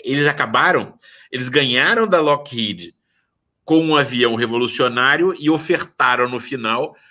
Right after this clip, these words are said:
um avião que era praticamente idêntico ao da Lockheed. Veja só que, que ironia. Em, em vinte e seis de setembro, né, a Boeing apresenta a sua,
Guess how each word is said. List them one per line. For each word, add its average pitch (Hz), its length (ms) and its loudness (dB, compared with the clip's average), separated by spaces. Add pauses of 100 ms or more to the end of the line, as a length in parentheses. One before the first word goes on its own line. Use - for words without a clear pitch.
(340)
um 139 120 -4
avião 117 360 0
que 139 80 -6
era 135 100 -2
praticamente 110 680 -4
idêntico 101 440 -4
ao 107 60 -2
da 110 80 -4
Lockheed. 113 480 -6
Veja 104 240 -4
só 98 180 -4
que, 95 320 -4 (360)
que 110 120 -6
ironia. 101 680 2 (2250)
Em, 135 680 0 (1800)
em 131 160 0
vinte 190 220 -4
e - 40 -10
seis 151 320 0
de - 60 -6
setembro, 123 800 -4 (1080)
né, 98 340 -6
a 117 100 -2
Boeing 127 400 0
apresenta 139 880 -2
a 117 60 -2
sua, 156 340 -2